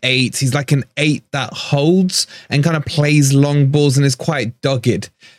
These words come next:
Really does remind me a bit of a Verratti. Not as good as Verratti, but that style of player. And what I'm gonna do now, I'm just gonna show you his heat maps and the evolution of him over the last twenty-four months.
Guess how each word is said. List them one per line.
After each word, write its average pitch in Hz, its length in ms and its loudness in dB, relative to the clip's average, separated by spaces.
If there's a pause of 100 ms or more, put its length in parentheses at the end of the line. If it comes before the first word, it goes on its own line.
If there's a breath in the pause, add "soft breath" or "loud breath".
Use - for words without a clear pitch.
(160 soft breath)
Really 247 300 2
does 196 260 2
remind 170 300 2
me 156 80 4
a 135 80 2
bit 127 240 2
of 127 80 0
a 131 80 2
Verratti. 120 720 0
Not 185 160 2
as 175 120 0
good 190 180 0
as 180 160 2
Verratti, 175 600 0 (280 loud breath)
but 151 100 0
that 160 240 -4
style 139 600 -2
of 123 240 -4
player. 139 480 -4 (600 soft breath)
And 151 80 2
what 214 100 2
I'm 233 80 -2
gonna 226 140 2
do 185 260 4
now, 165 220 0
I'm 170 160 2
just 202 100 0
gonna 220 140 2
show 196 180 0
you 165 260 2
his 139 220 2
heat 165 320 2
maps 131 300 -2
and 139 100 4
the 147 100 4
evolution 151 600 2
of 127 260 0
him 123 320 2
over 127 320 0
the 131 140 0
last 131 380 0
twenty-four 123 600 0
months. 127 480 -2